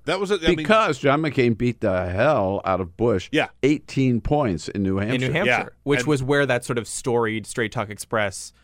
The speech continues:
Speaker 2: Yeah.
Speaker 3: mo-, moment
Speaker 2: Right,
Speaker 3: took place.
Speaker 2: right.
Speaker 1: The Bush
Speaker 2: And
Speaker 1: campaign was on fire, and that's where they got it back, by running a, a full-on racist ad in South Carolina, where, uh, as a South Carolinian, I can tell you that plays pretty well.
Speaker 2: Yeah,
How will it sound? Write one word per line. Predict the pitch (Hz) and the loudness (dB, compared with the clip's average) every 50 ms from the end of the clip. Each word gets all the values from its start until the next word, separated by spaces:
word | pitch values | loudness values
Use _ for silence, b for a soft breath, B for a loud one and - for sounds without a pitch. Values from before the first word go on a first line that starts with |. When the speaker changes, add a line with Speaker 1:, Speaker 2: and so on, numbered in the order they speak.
| _ _ | _ _
Speaker 2:
Yeah. | - 107 143 165 165 | 0 2 2 4 2
Speaker 3:
mo-, | 117 - - | 0 0 -2
moment | 123 123 120 120 117 110 104 | -2 0 0 0 0 2 2
Speaker 2:
Right, | 110 101 | 2 2
Speaker 3:
took | - 107 - | 0 -4 -6
place. | - - 110 95 | -8 -6 -2 0
Speaker 2:
right. | 104 101 - | 2 2 2
Speaker 1:
The | - 170 | 0 0
Bush | 160 220 285 294 | 0 -2 -2 -2
Speaker 2:
And | - - | -2 -4
Speaker 1:
campaign | 311 285 - 269 262 262 254 | -6 -4 -2 -4 -4 -4 -4
was | 233 226 | -4 -2
on | 247 226 214 | -2 -4 -4
fire, | - - 220 214 226 233 233 220 196 139 101 95 - _ _ _ _ _ _ _ _ _ - - | -6 -8 -8 -6 -6 -6 -6 -6 -6 -6 -8 -10 -12 _ _ _ _ _ _ _ _ _ -10 -6
and | 156 160 | -2 0
that's | 160 175 175 - | 0 0 0 0
where | - 175 180 170 | -2 -2 -2 0
they | 170 170 | 0 -2
got | 147 139 135 135 139 | -2 -2 -2 -2 -2
it | 160 147 135 | -4 -6 -4
back, | 160 175 208 208 165 120 - | -2 -2 -2 -2 -4 -6 -6
by | - 117 117 | -6 -6 -4
running | 113 120 123 123 127 135 135 135 135 - | -4 -4 -4 -4 -4 -6 -6 -8 -10 -8
a, | 117 113 113 110 104 - | -8 -6 -6 -6 -8 -8
a | 107 101 92 | -10 -10 -10
full-on | - - - - - - 135 156 175 196 196 196 180 - - 143 143 143 143 143 143 135 110 67 71 76 78 73 | -12 -18 -20 -20 -8 -2 0 0 0 0 -2 -2 -4 -6 -8 -8 -8 -6 -6 -8 -8 -10 -14 -20 -20 -20 -20 -10
racist | 80 104 147 165 - - 156 151 135 - 127 | -6 -6 -4 -4 -4 -6 -8 -8 -10 -10 -8
ad | 117 117 113 113 113 107 | -6 -6 -4 -4 -4 -6
in | 107 104 | -8 -10
South | 98 - 117 101 92 - - | -12 -12 -12 -12 -12 -12 -10
Carolina, | 113 101 95 87 85 85 92 | -10 -10 -10 -10 -12 -12 -10
where, | 98 104 107 110 110 107 - _ _ _ _ _ _ - - | -8 -6 -4 -4 -6 -6 -10 _ _ _ _ _ _ -20 -20
uh, | - 76 - - - - - - - | -20 -20 -20 -20 -20 -20 -20 -20 -18
as | 87 87 85 85 | -16 -16 -16 -18
a | 92 | -18
South | - - 87 87 - | -16 -16 -14 -14 -16
Carolinian, | _ 92 87 87 95 117 123 120 101 95 | _ -16 -14 -10 -8 -8 -8 -8 -10 -10
I | 95 92 | -12 -12
can | - 104 | -14 -14
tell | 98 - 143 160 | -12 -12 -10 -10
you | 147 101 | -10 -10
that | 92 95 90 - | -10 -12 -12 -12
plays | - 101 95 92 | -14 -14 -14 -14
pretty | - - - 107 113 | -14 -14 -14 -12 -12
well. | 113 120 135 143 165 175 - _ _ - 98 | -12 -12 -14 -14 -16 -18 -20 _ _ -14 -8
Speaker 2:
Yeah, | 85 80 67 | -6 -6 -6